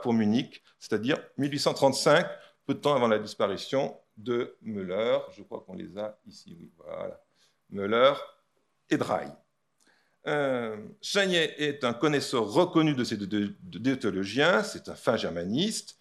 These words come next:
lui-même a des relations avec Tübingen depuis son premier voyage de mille neuf cent trente-cinq,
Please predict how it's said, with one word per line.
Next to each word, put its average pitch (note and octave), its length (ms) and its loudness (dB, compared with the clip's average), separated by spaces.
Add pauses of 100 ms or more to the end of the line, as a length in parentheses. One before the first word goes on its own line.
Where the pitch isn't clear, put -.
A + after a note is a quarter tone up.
(180)
lui-même F3 360 4
a B2+ 60 6
des A2+ 120 2
relations A#2+ 580 4
avec G#2 540 0
Tübingen A#2+ 480 6
depuis G2 220 -10
son G#2 100 -8
premier A#2 300 -2
voyage A2 320 2
de F#2+ 80 -6
mille F#2+ 80 -6
neuf F2 120 -8
cent E2 140 -10
trente-cinq, B2+ 480 -2